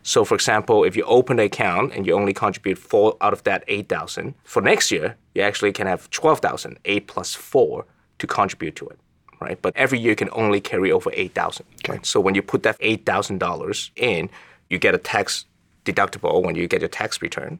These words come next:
Speaker 1: And once the money is in the F H S A account, you can invest it in mutual funds, savings account, G I C, or any other vehicle, and you grow that money.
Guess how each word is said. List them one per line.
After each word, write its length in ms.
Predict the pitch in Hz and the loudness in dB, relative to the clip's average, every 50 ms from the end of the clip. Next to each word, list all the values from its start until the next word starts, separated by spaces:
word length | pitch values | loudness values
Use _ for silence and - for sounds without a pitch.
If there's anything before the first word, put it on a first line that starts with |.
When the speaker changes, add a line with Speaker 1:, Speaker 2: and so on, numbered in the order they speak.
| _ - | _ -6
Speaker 1:
And 100 | 95 95 | -2 2
once 300 | 104 117 120 113 - - | 2 2 4 2 2 0
the 300 | - - 110 104 101 - _ _ _ _ _ _ _ - | 0 2 2 2 2 2 _ _ _ _ _ _ _ -4
money 280 | 131 120 117 110 107 | 0 2 2 4 2
is 160 | 101 95 - - | 2 0 0 -2
in 220 | - 110 98 92 95 | -4 -2 -2 0 0
the 100 | 92 71 | 0 0
F 160 | 90 113 - | 0 0 0
H 140 | 110 - - | 0 -2 -2
S 140 | 110 - - | -2 -2 -2
A 80 | 90 | -4
account, 400 | 87 - - 120 110 95 - - - - - _ _ | -4 -4 -2 -2 -2 -2 -2 -4 -10 -18 -20 _ _
you 100 | - 95 | -12 -8
can 140 | 90 - 90 | -4 -4 -4
invest 340 | 90 87 80 92 92 - - - | -2 -2 -2 -2 -2 -2 -4 -4
it 40 | - | -6
in 220 | - - 92 87 | -8 -8 -4 0
mutual 320 | 87 104 104 - 117 107 | 2 2 2 2 2 0
funds, 500 | - - - 107 98 98 98 95 98 95 | 0 0 0 0 2 2 2 2 0 -2
savings 440 | - - - 104 101 95 101 98 - | -2 0 2 4 4 4 2 -2 -4
account, 520 | 101 - - 107 98 95 92 95 95 95 90 | -6 -8 -6 -4 -2 0 0 0 0 0 -2
G 200 | - 98 98 95 | -2 0 0 0
I 140 | 92 92 | 0 0
C, 520 | 92 - - - 101 95 92 92 92 95 92 - - - _ _ | -2 -2 -4 -2 -2 0 0 0 0 -2 -4 -6 -10 -20 _ _
or 220 | - 92 92 - - - | -6 -4 -4 -4 -4 -2
any 200 | 107 107 110 101 | 0 0 2 2
other 140 | 95 95 | 0 0
vehicle, 540 | 90 95 120 151 147 - - 82 82 - - - - - - _ - | -2 0 0 -2 -2 -2 0 0 0 0 -2 -4 -10 -20 -20 _ -6
and 160 | 87 90 92 | -4 -4 -4
you 60 | 98 | -2
grow 240 | 92 - 123 113 113 | 0 4 6 6 8
that 160 | 110 101 90 | 6 4 2
money. 320 | 92 104 107 87 - _ | 0 0 -2 -2 -4 _